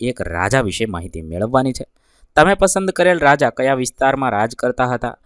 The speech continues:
તેમણે લોકહિતના માટે કયા કયા કાર્યો કર્યા હતા, તેમણે કોઈ સામે યુદ્ધ કર્યું હતું કે કેમ,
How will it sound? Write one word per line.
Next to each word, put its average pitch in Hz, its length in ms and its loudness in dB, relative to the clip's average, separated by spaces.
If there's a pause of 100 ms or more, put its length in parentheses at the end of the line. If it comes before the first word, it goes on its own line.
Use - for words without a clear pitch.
(200)
તેમણે 107 240 0
લોકહિતના 101 540 -4
માટે 92 220 -8
કયા 104 260 -4
કયા 98 220 -6
કાર્યો 92 300 -4
કર્યા 123 220 0
હતા, 123 280 -2
તેમણે 95 340 -6
કોઈ 92 220 -4
સામે 87 240 -8
યુદ્ધ 95 220 -10
કર્યું 110 340 -4
હતું 120 160 -6
કે 120 120 -2
કેમ, 117 320 -4